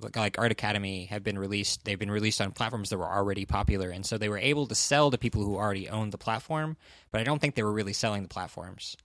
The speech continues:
So they won't, it certainly won't increase Wii U's visibility with the mainstream. Uh, as for game-making tools,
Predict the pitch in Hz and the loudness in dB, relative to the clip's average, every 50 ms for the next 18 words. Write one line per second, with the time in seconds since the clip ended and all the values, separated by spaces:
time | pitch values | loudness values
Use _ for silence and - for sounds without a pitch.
0 | - - - - 117 110 117 117 127 131 127 120 104 - - - 123 113 - - | -12 -10 -6 -2 0 0 2 4 4 4 4 2 0 -4 -4 -4 -4 -2 2 2
1 | 175 151 143 135 123 123 120 110 107 - - 120 110 107 - - - 110 110 101 | 2 2 2 2 0 2 0 0 0 -2 -2 -2 0 0 0 0 0 -2 -4 -2
2 | 101 98 - 107 95 104 - 104 104 101 104 101 101 - 98 95 95 95 95 - | -2 -4 -4 -4 -4 -4 -4 -4 -4 -4 -6 -6 -8 -8 -10 -10 -10 -6 -6 -6
3 | - 98 90 90 87 87 92 - _ _ _ _ _ _ - _ _ - 101 98 | -6 -6 -12 -14 -14 -16 -18 -20 _ _ _ _ _ _ -20 _ _ -6 -4 -4
4 | 95 - - 131 127 - 160 123 101 - 120 123 131 143 151 160 - 175 175 170 | -2 0 0 2 2 2 2 0 0 0 0 0 0 0 0 0 0 -2 -6 -6
5 | - - 185 180 175 175 175 170 156 - | -4 -4 -2 -2 0 0 0 -2 -4 -6